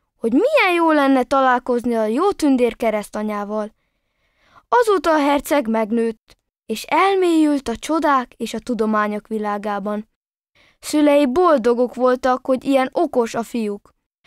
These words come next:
A tanára is megdicsérte szorgalmát és leleményességét. Legnagyobb találmánya a hőlékbalon volt, amelyet repülőszőnyegekből vart össze. Egyik reggel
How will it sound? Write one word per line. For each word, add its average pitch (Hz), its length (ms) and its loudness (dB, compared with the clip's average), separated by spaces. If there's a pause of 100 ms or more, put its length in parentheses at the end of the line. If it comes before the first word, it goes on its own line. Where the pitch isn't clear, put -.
(200)
A 233 100 -8
tanára 349 540 2
is 311 180 0
megdicsérte 285 680 0
szorgalmát 240 800 0
és 226 220 -8
leleményességét. 208 1300 -6 (480)
Legnagyobb 359 540 2
találmánya 339 680 2
a 320 80 2
hőlékbalon 247 680 0
volt, 302 360 -2 (240)
amelyet 269 460 2
repülőszőnyegekből 285 1300 0
vart 262 360 -2
össze. 220 460 -10 (800)
Egyik 320 460 0
reggel 247 560 -2